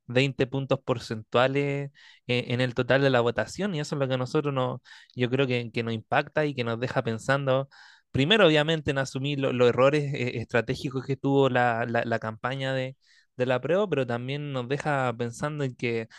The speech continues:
o a-, al menos a mí en lo personal, de que hay ocho millones de personas en Chile que, que, mm, mira, si, si vamos como a lo, a lo concreto, la propuesta constitucional,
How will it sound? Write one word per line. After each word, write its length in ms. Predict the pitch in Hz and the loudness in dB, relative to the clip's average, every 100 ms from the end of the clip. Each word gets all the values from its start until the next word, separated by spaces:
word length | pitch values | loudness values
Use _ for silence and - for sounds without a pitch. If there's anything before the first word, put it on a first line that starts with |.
| - | -8
o 100 | - | 0
a-, 60 | 117 | 0
al 180 | 104 113 | 0 -2
menos 220 | 143 147 | -2 -4
a 20 | |
mí 120 | 131 | -2
en 80 | 151 | -2
lo 100 | 151 | -2
personal, 580 | 131 123 123 131 185 202 - - _ | -4 -6 -4 0 0 -2 -10 -20 _
de 120 | 123 123 | -4 0
que 80 | |
hay 100 | 131 | 2
ocho 200 | 151 160 | 2 -2
millones 260 | 165 151 175 | -4 -2 -2
de 60 | 143 | -2
personas 380 | 123 - 175 | -2 -4 -4
en 80 | 143 | -4
Chile 420 | - - 156 175 | -6 -4 -2 -2
que, 380 | 151 135 123 117 - - - - _ - | -2 -2 -2 -6 -12 -20 -20 -20 _ -4
que, 200 | 123 117 | 0 2
mm, 540 | 110 107 107 110 - 123 - | 0 -6 -10 -12 -14 -16 -10
mira, 360 | 143 135 127 123 | -6 -2 -2 -2
si, 160 | 139 | -8
si 160 | 123 135 | -4 2
vamos 300 | 131 135 131 | 2 2 -4
como 200 | 131 117 | -4 -2
a 40 | |
lo, 360 | 117 110 110 113 | 0 0 0 0
a 80 | 113 | 2
lo 120 | 120 | 2
concreto, 400 | 117 113 147 151 | 0 -4 -4 0
la 120 | 151 | 0
propuesta 360 | 120 135 - 147 | -2 -4 -2 -2
constitucional, 800 | 127 123 131 - 120 127 208 | -2 -6 -8 -4 -2 -2 -4